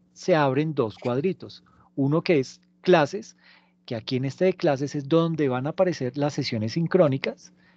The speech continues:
las grabaciones de las sesiones sincrónicas, y aquí abajo hay uno que dice tutorías. Entonces, cuando tengamos tutorías, pues aquí van a aparecer para que ustedes las puedan ver en cualquier momento. ¿Listo? Entonces, si entramos al primer recuadro,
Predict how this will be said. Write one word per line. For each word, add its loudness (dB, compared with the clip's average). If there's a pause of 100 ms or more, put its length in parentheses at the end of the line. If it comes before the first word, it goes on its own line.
(140)
las 2
grabaciones 0
de -2
las -6
sesiones -10
sincrónicas, -2 (580)
y 8
aquí 6
abajo 4 (120)
hay -2
uno -4
que -2
dice -2
tutorías. 0
Entonces, -10
cuando -2
tengamos -6
tutorías, -2
pues -4
aquí -4
van -2
a -4
aparecer -4 (460)
para 0
que -10
ustedes -2
las 0
puedan -4
ver -2
en -6
cualquier -8
momento. -10 (200)
¿Listo? -10 (580)
Entonces, -4
si 2
entramos 2
al -2
primer 0
recuadro, 0